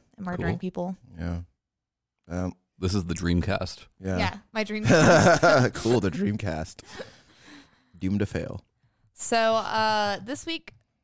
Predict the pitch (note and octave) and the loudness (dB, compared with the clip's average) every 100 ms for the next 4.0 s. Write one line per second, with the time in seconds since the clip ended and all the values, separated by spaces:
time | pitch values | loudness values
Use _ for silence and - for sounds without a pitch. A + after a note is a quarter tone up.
0 | _ _ _ _ - A#3+ A3+ B3 B3 A3 | _ _ _ _ -4 -2 0 -2 -8 -8
1 | G#3 G#3 G3+ G#3 G3+ G3 G3 F#3 F#3 F#3+ | -6 -6 -8 -4 -4 -4 -8 -6 -6 -6
2 | - - - - _ _ _ _ - G3+ | -12 -16 -16 -16 _ _ _ _ -6 -2
3 | F#3+ F#3+ G#3 - G#3+ G3+ F3 - - - | -2 -4 -10 -8 -4 -2 -4 -8 -14 -18